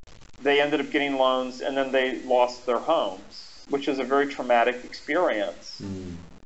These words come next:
Speaker 1: And while the bankers were bailed out, many of those people's mortgages not bailed out, and which was also very, you know, it was a very difficult thing. So i-, it's, I think some of the questions for us to remember that human beings are creating A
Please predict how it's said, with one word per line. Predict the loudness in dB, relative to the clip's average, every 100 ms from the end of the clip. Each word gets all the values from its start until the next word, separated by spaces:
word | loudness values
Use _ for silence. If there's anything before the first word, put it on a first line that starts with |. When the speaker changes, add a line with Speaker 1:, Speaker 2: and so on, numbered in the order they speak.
| -4
Speaker 1:
And | 2 2 4
while | 2 2
the | 2
bankers | 2 2 0 0
were | 0
bailed | 4 6 6
out, | 6 8 6 4
many | -2 0 0
of |
those | -2 -2
people's | -4 -2 -2
mortgages | 4 4 4 0 0
not | 4 4 4
bailed | 4 4 4
out, | 4 2 -2 -12 -20 -20 -20 -20 -20 -20 -20 -20 -20 -6 0
and | 4 4 2
which | 0 0
was | 2 6
also | 6 6 2
very, | 2 2 4 4 0
you | -2
know, | -2 0
it |
was | -2 -6
a |
very | -2 0 0
difficult | -2 -4 -4 -4 -2
thing. | -4 -4 -14 -20 -20 -20 -18 -16
So | -4 4 6 6 4 -4 -4
i-, | -2 0
it's, | 2 0 -2 -14 -18 -20 -20 -20 -18 -2 0
I | 2
think | 0 0
some | 2 2
of | 2
the |
questions | 4 2 2 -4 0
for | 4
us | 6 4
to | -2
remember | -2 0 0 -2
that | 0 -2 -2
human | -4 -2 0 -2
beings | -2 -4 -4
are | -6
creating | -6 -4 -2 0 0 -2 -4 -4
A | 0 2